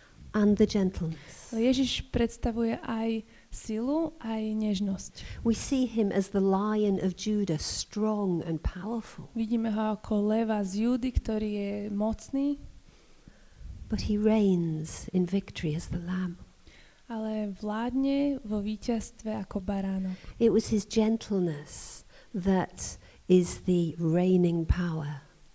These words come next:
Speaker 2: Je to jeho nežnosť, ktorá je tou vládnúcou silou.
Speaker 1: Aesop told this story. Aesop.
Speaker 2: Aesop, uh, hovoril túto bajku.
Speaker 1: He, he tells the story about the, um, north wind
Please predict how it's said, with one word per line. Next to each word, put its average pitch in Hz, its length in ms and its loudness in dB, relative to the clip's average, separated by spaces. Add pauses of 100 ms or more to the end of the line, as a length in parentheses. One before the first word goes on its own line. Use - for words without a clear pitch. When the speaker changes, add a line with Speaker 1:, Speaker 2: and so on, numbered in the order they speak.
Speaker 2:
Je 240 80 0
to 240 160 0
jeho 247 160 4
nežnosť, 247 480 4
ktorá 220 300 -2 (100)
je 214 80 -4
tou 214 160 2
vládnúcou 226 720 0
silou. 185 480 -6 (720)
Speaker 1:
Aesop 214 640 -2 (760)
told 208 340 2
this 190 180 0
story. 156 680 -2
Aesop. 240 400 -4
Speaker 2:
Aesop, 247 380 0 (320)
uh, 202 400 0
hovoril 208 400 -2
túto 208 480 -6 (200)
bajku. 208 520 -2 (200)
Speaker 1:
He, 240 100 0
he - 20 0
tells 247 320 2
the 233 80 -2
story 247 560 2
about 190 800 -4
the, 185 680 -2
um, 170 440 -6 (520)
north 226 360 8
wind 208 440 6